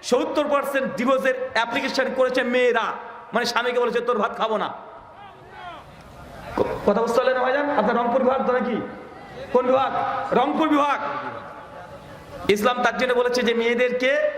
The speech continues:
বাড়ির বাইরে ইনকামের দায়িত্ব তাদের না। ইনকামের দায়িত্ব কার না? তাদের না। বাড়িতে বসে যদি কুটির শিল্প করতে পারে, বাড়িতে বসে বসে বিজনেস করতে পারে, করবে, কিন্তু বাড়ির বাইরে গিয়ে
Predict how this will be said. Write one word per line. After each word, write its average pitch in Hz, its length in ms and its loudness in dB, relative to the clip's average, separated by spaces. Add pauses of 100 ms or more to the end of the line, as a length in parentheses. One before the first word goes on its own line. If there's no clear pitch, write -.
(300)
বাড়ির 214 340 2
বাইরে 233 500 2 (460)
ইনকামের 240 540 0
দায়িত্ব 247 360 0
তাদের 233 480 0
না। 151 140 -2 (200)
ইনকামের 220 280 0
দায়িত্ব 226 240 -2
কার 226 180 0
না? 202 200 0 (640)
তাদের 240 240 2
না। 175 220 0 (320)
বাড়িতে 202 320 2
বসে 240 280 2
যদি 226 180 0
কুটির 233 280 0
শিল্প 233 300 0
করতে 226 300 2
পারে, 233 220 2 (460)
বাড়িতে 214 240 2
বসে 226 260 0
বসে 226 140 2
বিজনেস 214 360 -2
করতে 233 240 2
পারে, 254 140 4
করবে, 214 320 2
কিন্তু 214 200 0
বাড়ির 208 220 2
বাইরে 330 400 2
গিয়ে 262 320 0